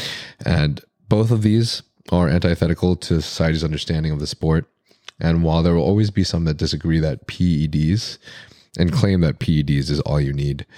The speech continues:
I would like to deliver an honest message that what is required to achieving top performance in this sport, as well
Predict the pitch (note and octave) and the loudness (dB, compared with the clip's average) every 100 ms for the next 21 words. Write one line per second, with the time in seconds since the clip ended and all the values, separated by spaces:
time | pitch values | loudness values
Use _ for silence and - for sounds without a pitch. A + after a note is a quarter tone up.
0 | - - - - E2+ E2+ E2 D#2+ D#2 D#2+ | -20 -20 -20 -4 0 2 2 0 0 2
1 | E2 D2+ D2+ C2+ D2+ D2 - D#2+ D#2+ - | 2 2 0 0 0 0 -2 -2 -2 0
2 | D#2+ D2+ - - _ _ _ - - - | -2 -2 -8 -14 _ _ _ -20 -20 -20
3 | - E2+ D#2+ D#2+ - - - F2+ F#2 F2+ | -6 0 0 0 -4 -16 -4 0 2 2
4 | F2 - F#2 F2 F2+ F#2 G2 G#2+ - _ | 0 -2 0 2 2 2 0 -6 -10 _
5 | _ - F2 E2+ - E2+ D#2+ D#2+ F2+ D#2+ | _ -4 0 0 0 0 0 -2 -2 -2
6 | E2 D2+ E2 D#2+ D#2+ - D#2+ D2+ - - | -2 0 0 2 2 0 0 0 -2 0
7 | D#2+ F#2+ _ - D2+ D2+ D2+ D#2 D2+ | 0 0 _ -4 -2 0 0 0 0